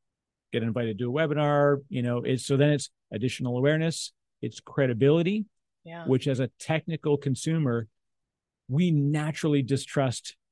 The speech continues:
Speaker 1: anything related to marketing. It's the most bizarre thing. My
Speaker 2: <laughs>
Speaker 1: entire purpose in life as a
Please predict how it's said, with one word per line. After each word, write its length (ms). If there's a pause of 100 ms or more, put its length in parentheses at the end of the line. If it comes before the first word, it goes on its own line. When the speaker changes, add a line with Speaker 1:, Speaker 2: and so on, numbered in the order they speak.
(140)
Speaker 1:
anything 360
related 320
to 40
marketing. 520
It's 160
the 80
most 280
bizarre 360
thing. 280 (360)
My 240
Speaker 2:
<laughs> 160
Speaker 1:
entire 560
purpose 500
in 100
life 400 (300)
as 360
a 140